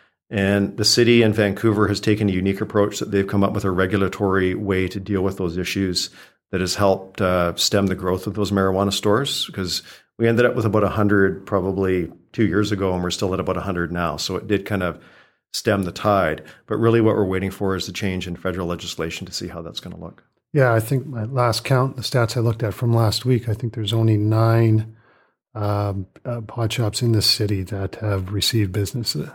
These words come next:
Speaker 2: licenses. Um, and there's been thirteen hundred tickets issued.
Speaker 1: Mm-hmm.
Speaker 2: Um,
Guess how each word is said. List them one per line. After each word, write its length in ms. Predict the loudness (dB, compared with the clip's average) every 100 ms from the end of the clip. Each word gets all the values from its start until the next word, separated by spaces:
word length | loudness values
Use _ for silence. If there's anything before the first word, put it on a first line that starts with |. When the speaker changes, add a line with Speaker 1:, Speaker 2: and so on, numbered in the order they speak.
| -14 -4
Speaker 2:
licenses. 920 | 2 2 2 -4 -6 -4 -4 -6 -10 -8
Um, 600 | -4 -2 0 0 -2 -6 -14 -10
and 240 | -8 -6
there's 240 | -6 -6 -8
been 260 | -8 -10 -6
thirteen 300 | -6 -4 -4
hundred 280 | -2 -2 -4
tickets 460 | -6 -8 -12 -16 -8
issued. 460 | -6 -2 -2 -4 -6 -16
Speaker 1:
Mm-hmm. 280 | -14 -10 -10 -12 _ _ 0
Speaker 2:
Um, 540 | 2 4 4 2 0